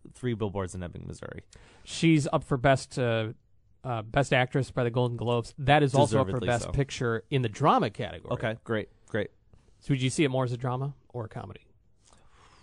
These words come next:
Speaker 1: Yeah, probably a little bit more as a drama. Um, just lo-, maybe the themes itself a drama, but they, they, everything is approached with such lightness and hilarity. Um, s-, and it, and it, it,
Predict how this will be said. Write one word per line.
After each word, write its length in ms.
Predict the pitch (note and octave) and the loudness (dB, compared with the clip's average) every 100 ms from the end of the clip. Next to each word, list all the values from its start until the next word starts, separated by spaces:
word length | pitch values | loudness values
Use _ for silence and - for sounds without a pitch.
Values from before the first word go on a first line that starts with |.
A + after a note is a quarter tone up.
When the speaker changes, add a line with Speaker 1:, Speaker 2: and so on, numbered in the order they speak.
| - - | -20 0
Speaker 1:
Yeah, 220 | E3+ F3 | 6 6
probably 420 | - F3+ E3+ D#3 | 6 2 4 4
a 60 | D3 | 4
little 180 | C3+ C3 | 4 4
bit 120 | B2 | 2
more 180 | A#2 A#2+ | 0 0
as 120 | A2+ | 0
a 40 | A2 | -2
drama. 380 | A2+ A2 A#2 - _ _ _ _ _ _ _ - | -2 -2 -4 -10 _ _ _ _ _ _ _ 0
Um, 600 | A#2+ A#2 A2+ A2 G#2+ A2 _ - | 2 4 4 2 -2 -8 _ -14
just 180 | B2 B2+ | -10 -6
lo-, 220 | A#2+ A#2 - | -2 -2 -2
maybe 360 | B2 C3 B2 | 0 2 2
the 120 | A2 | -2
themes 560 | A2+ - G#2+ G#2 A#2 - - | -4 -8 -6 -6 -8 -12 -8
itself 540 | A2 - A2 G#2+ - - | -8 -2 -2 -2 -4 -8
a 100 | A#2 | -4
drama, 360 | A2+ A2 A2+ | -2 0 0
but 180 | A2+ A#2 | -2 -2
they, 160 | B2+ B2 G#2+ | 0 -2 -4
they, 220 | A2+ A#2 - | -2 -2 -2
everything 420 | A#2+ C3+ C3+ A#2+ | -2 -2 -2 -2
is 100 | A#2 | -4
approached 520 | G#2+ - A2 A2 - | -6 -4 -4 -4 -6
with 140 | G2+ - | -12 -12
such 600 | - G#2+ G2+ - - - - | -8 -6 -6 -10 -16 -18 -14
lightness 520 | G#2 G#2+ G2+ B2 - | -8 -6 -6 -8 -8
and 100 | G#2+ | -10
hilarity. 640 | G#2 G2 G2+ G#2+ G2 F#2+ G2+ _ _ _ _ _ - | -8 -6 -4 -4 -6 -8 -14 _ _ _ _ _ -2
Um, 400 | G#2+ G2+ G2 - | 0 0 -2 -8
s-, 120 | - | -8
and 160 | - C3+ | -4 0
it, 280 | D#3+ D3+ - | 2 2 2
and 100 | C#3+ | 0
it, 140 | C3 - | -2 -2
it, 200 | B2 | -4